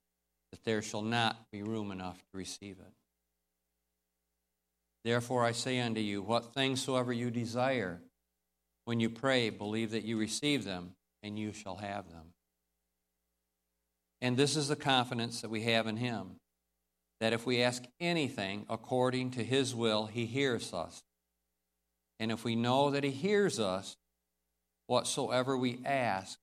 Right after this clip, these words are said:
we know that we have the petitions that we desired of him." The kingdom of God is very, very specific with spiritual laws,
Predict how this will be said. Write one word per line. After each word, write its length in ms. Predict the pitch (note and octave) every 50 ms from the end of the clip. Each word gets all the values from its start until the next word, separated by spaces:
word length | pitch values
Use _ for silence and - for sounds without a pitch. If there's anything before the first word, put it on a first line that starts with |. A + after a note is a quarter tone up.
| _ _ _ _ _ _ -
we 160 | A2+ A2 A2
know 300 | A2 A2 A2+ A2+ A2+ A2
that 120 | G#2 G#2+ G2
we 140 | G#2+ G#2+
have 360 | G#2 G#2 A2+ A2 G#2+ G#2+ G2+ F#2
the 80 | G2+
petitions 800 | - - G2+ - - - C#3 C3 B2 - - G2 F2+ F2+ F2 - _ _ _ _ _ _ _ _ _ _ _ _ -
that 160 | G#2 G2+ F2+
we 220 | F#2 G#2 G#2+ G#2 G#2
desired 640 | - G#2 G2 F#2 G2 G#2+ G#2 G#2 G2 F#2+ F2+ F2+
of 200 | G2 G2+ F#2+ F#2
him." 100 | G2 F#2 _ _ _ _ _ _ _ _ _ _ _ _ _ _ _ _ _ _ _ _ _ _ _ _ _ _ _ _
The 80 | - A#2+
kingdom 400 | - C3+ C3 C3 C3+ D3 D3 D3+
of 160 | D3+ C3+ B2
God 320 | A#2 A2+ A2+ A2 A2 A2
is 220 | G2 G2 G2+ - -
very, 560 | - G#2+ A2+ A2+ A#2 A#2 A#2 A#2+ A#2+ A#2 A#2
very 380 | A2+ G2 G#2 G#2 G#2 G#2+ G#2
specific 720 | G2 - - _ - F#2+ - - - - G#2+ - - F#2 F2+ - -
with 80 | F#2+ F2+
spiritual 640 | - - - - G#2+ G#2 G#2 G2+ - - G#2+ F#2+ F#2
laws, 460 | F#2+ F2+ F2 E2 D#2 - - -